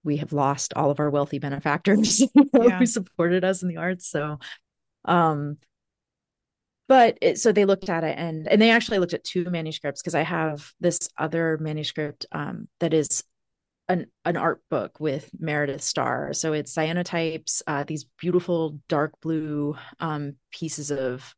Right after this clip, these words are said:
Speaker 1: uh, photographic art, um, and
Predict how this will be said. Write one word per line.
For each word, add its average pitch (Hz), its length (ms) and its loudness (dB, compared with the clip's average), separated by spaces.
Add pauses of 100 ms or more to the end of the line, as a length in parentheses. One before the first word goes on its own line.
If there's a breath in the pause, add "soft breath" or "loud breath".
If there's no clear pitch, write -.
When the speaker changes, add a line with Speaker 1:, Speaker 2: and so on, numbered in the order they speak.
(120)
Speaker 1:
uh, - 240 -8
photographic 147 680 -2 (120)
art, 131 340 -2 (180)
um, - 420 -10
and 147 480 -8